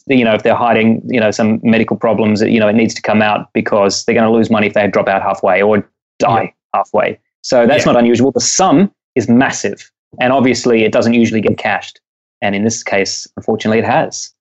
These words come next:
Speaker 2: Yeah, well, they've got, uh, they had plans for her apparently, and, and that leads me to the other piece of news about her is that there apparently there's a Star Wars brain trust at, uh, at Disney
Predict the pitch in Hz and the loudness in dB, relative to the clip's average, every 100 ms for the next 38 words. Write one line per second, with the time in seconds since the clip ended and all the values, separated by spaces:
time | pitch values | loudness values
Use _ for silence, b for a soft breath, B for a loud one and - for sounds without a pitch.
0 | _ _ _ - 175 113 139 147 165 - | _ _ _ -4 -2 0 0 2 0 0
1 | 185 - - 165 151 147 143 135 127 - | -2 -2 -2 0 2 0 0 0 -2 -8
2 | _ 156 170 160 190 190 185 - 160 156 | _ -4 -2 -2 0 0 0 0 0 0
3 | 160 160 156 131 151 151 147 - _ 147 | 0 0 0 -2 -2 -2 -4 -6 _ -4
4 | 143 139 123 147 190 180 147 123 113 123 | -4 -4 -6 -2 -2 0 -2 -4 -4 -4
5 | 120 113 - - 123 120 120 120 120 117 | -4 -6 -10 -8 -6 -2 0 -2 -2 -4
6 | 123 120 - 175 165 135 120 120 110 110 | -2 -2 -2 0 0 0 -2 -6 -8 -6
7 | - 151 139 123 110 101 113 139 151 139 | -2 0 0 -2 -4 -6 -4 -2 -2 -4
8 | - 113 - - - _ 113 107 - - | -4 -6 -6 -14 -18 _ -10 -10 -8 -6
9 | 110 104 101 - 117 123 160 | -4 -6 -8 -10 -10 -8 -12